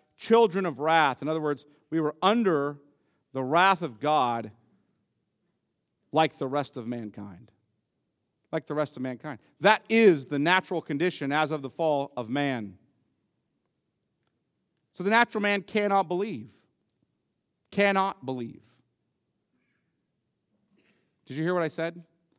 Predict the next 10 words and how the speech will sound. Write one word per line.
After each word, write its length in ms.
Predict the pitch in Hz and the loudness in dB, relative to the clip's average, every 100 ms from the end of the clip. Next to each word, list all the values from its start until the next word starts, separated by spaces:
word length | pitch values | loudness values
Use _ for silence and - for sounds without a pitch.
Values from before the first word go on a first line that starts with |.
| _ _ _ | _ _ _
The 80 | 143 | -2
natural 440 | 151 190 208 208 | 2 2 2 -6
fallen 440 | 185 196 180 180 156 | -4 -2 0 0 0
man 420 | 151 147 143 135 - _ _ _ _ | -2 -2 -6 -8 -14 _ _ _ _
cannot, 580 | - 165 180 170 117 85 - _ 170 | -12 -6 -4 -4 -6 -12 -20 _ 0
is 280 | 180 170 | 0 0
not 320 | 135 151 151 - - | -4 -4 -6 -8 -6
able 420 | 139 127 104 101 _ _ | -6 -6 -10 -18 _ _
to 340 | - 139 113 101 _ _ | -10 -8 -8 -12 _ _
believe. 300 | 120 110 98 | -10 -10 -12